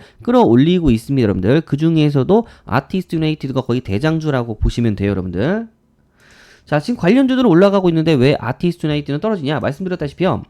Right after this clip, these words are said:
지지 구간 확인하고 본격적으로 올리려고 하고 있는 상황이에요. 자, 그래서, 어, 이천이십일 년 구월 개봉한 오징어 게임 시즌 원 이 국내 드라마 최초로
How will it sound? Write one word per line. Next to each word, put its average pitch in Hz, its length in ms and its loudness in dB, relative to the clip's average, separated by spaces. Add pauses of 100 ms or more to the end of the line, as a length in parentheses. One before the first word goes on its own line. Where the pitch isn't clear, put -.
(480)
지지 196 280 -4
구간 214 240 2
확인하고 233 480 2
본격적으로 156 840 0
올리려고 143 400 2
하고 190 160 0
있는 147 100 2
상황이에요. 120 720 -4 (640)
자, 110 140 0
그래서, 175 320 2 (540)
어, 143 240 6
이천이십일 196 640 2
년 151 220 4
구월 175 380 4
개봉한 135 580 2
오징어 151 280 2
게임 143 240 2
시즌 147 480 0 (300)
원 123 220 4
이 131 200 6
국내 156 280 2
드라마 147 220 2
최초로 165 600 2